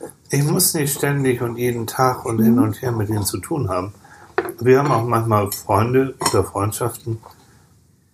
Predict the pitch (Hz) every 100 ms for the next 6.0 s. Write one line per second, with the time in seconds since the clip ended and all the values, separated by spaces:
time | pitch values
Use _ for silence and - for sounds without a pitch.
0 | _ - 110 110 113 107 117 113 101 117
1 | - 101 104 101 101 98 95 117 202 240
2 | - - - 120 269 - - - - -
3 | 113 123 120 117 113 101 104 101 92 -
4 | 113 110 98 - 101 107 95 101 92 90
5 | 98 95 - 104 95 92 92 92 90 -